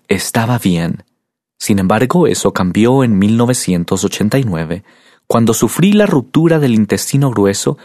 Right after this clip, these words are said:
y permanecí en coma durante ocho días. Tengo pocos recuerdos de mi estadía en el hospital, pero después de la operación recuerdo muy bien haber visto a un hombre vestido de blanco de pie junto a mí,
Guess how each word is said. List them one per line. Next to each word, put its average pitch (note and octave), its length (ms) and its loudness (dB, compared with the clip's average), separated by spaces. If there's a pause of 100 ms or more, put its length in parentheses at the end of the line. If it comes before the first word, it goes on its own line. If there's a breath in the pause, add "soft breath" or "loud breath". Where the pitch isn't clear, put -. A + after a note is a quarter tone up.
(280 soft breath)
y G#2+ 120 -2
permanecí F#2+ 600 0
en A2 100 2
coma A#2+ 400 -2
durante F2 460 -4
ocho G#2+ 280 -2
días. - 580 -6 (520)
Tengo E3 240 2
pocos F#3 480 -2
recuerdos A2 580 0
de A2+ 60 0
mi A2 160 2
estadía G#2 480 -4
en E2 80 -10
el E2 100 -10
hospital, F2 640 -6 (400)
pero D3+ 180 2
después G3 400 2
de A3 100 2
la D#3 120 4
operación A#2 600 0
recuerdo G#2 460 0
muy B2+ 240 2
bien F#2+ 320 0
haber F#2 240 -2
visto G2+ 340 -2
a F#2 60 2
un F2+ 140 0
hombre G#2 260 2
vestido A2 440 0
de A#2+ 80 0
blanco F#2 560 -4 (380 loud breath)
de A2+ 80 -2
pie F3 300 0
junto E2+ 360 -6
a D#2+ 60 -6
mí, E2+ 300 -10